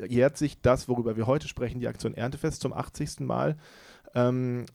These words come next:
und vom ersten bis zum fünften November fahren wir an die Orte, an denen, von denen wir gleich reden werden, an die drei Haupttatorte dieser Mordaktion.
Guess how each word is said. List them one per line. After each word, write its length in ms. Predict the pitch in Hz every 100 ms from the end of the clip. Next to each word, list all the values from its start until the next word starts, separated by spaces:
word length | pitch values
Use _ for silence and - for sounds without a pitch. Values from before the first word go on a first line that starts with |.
| _ -
und 160 | 123
vom 160 | - 110
ersten 280 | 117 117 127
bis 120 | 117
zum 120 | 113
fünften 340 | 110 143 - 131
November 360 | 120 123 127
fahren 320 | - 117 123
wir 140 | 120 120
an 120 | 117
die 120 | 123
Orte, 520 | - 117 131 - 143
an 200 | - 117
denen, 340 | 113 117 117 113
von 200 | - 117
denen 160 | 120
wir 60 | 117
gleich 300 | 110 110 -
reden 240 | 117 143
werden, 260 | 143 143 147
an 80 | 110
die 120 | 110
drei 200 | - 107
Haupttatorte 880 | 107 127 - 135 131 127 131 143 131 _ - _ -
dieser 200 | 127 127
Mordaktion. 800 | 120 131 - 135 - 135 131